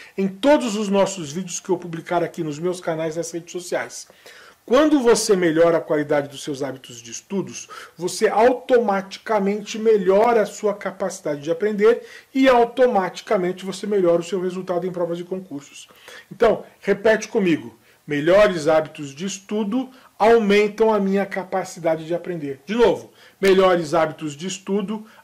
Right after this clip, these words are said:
aumentam a minha capacidade de aprender. A inteligência não é uma função estática. Se você quer aumentar a sua inteligência, não basta você estudar mais. Não é estudando que você fica mais inteligente. Você fica mais inteligente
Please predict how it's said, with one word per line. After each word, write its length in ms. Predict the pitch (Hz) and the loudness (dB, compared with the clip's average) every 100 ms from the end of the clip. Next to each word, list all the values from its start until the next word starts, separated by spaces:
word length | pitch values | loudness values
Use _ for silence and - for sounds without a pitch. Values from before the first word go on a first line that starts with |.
| - | 0
aumentam 580 | 196 190 180 185 185 180 | 2 2 0 -4 -4 -4
a 40 | |
minha 240 | 175 175 | -2 -4
capacidade 680 | 175 170 175 160 - 156 147 | -6 -8 -8 -8 -6 -6 -6
de 80 | 160 | -10
aprender. 420 | 165 147 127 123 _ _ - - - | -10 -14 -16 -20 _ _ -20 -16 -4
A 60 | 240 | -4
inteligência 880 | 262 262 202 139 202 208 - 156 143 | 0 0 0 0 0 0 -4 -10 -6
não 280 | 190 226 | 0 2
é 20 | 247 | 4
uma 140 | 240 | 2
função 420 | 233 208 - 202 | -2 -8 -4 -4
estática. 720 | 180 - 143 127 - - 127 _ - - - | -4 -6 -8 -8 -16 -16 -18 _ -20 -20 -18
Se 140 | 190 | -4
você 320 | 196 - 247 | -2 -2 -4
quer 240 | 247 233 220 | 2 4 4
aumentar 400 | 208 185 180 165 | 2 -2 -2 -2
a 80 | |
sua 180 | - 165 | -4 -10
inteligência, 800 | 151 139 127 143 196 196 - 127 - - - | -10 -12 -10 -6 -6 -6 -10 -14 -18 -12 -4
não 220 | 226 214 | -2 0
basta 440 | 190 220 208 - | 2 2 2 -4
você 360 | 170 175 - 190 | -4 -6 -4 -4
estudar 360 | 190 202 190 | -4 -4 -4
mais. 440 | 170 147 147 - - _ - - | -2 -6 -8 -12 -14 _ -20 -14
Não 160 | 185 190 | -4 -2
é 60 | 214 | -2
estudando 580 | 214 240 180 208 220 | -2 -6 2 2 2
que 60 | 180 | -2
você 260 | 190 190 170 | -6 -4 -6
fica 160 | - | -2
mais 220 | 165 151 | -2 -2
inteligente. 680 | 147 147 135 127 117 - - - - - | -6 -12 -12 -14 -16 -18 -20 -20 -20 -12
Você 300 | - - 208 | -10 -8 -8
fica 280 | - 190 175 | -8 -4 -2
mais 260 | 190 202 | 0 -2
inteligente 800 | 202 190 156 143 160 202 196 - | -4 -4 -6 -6 -4 -4 -6 -14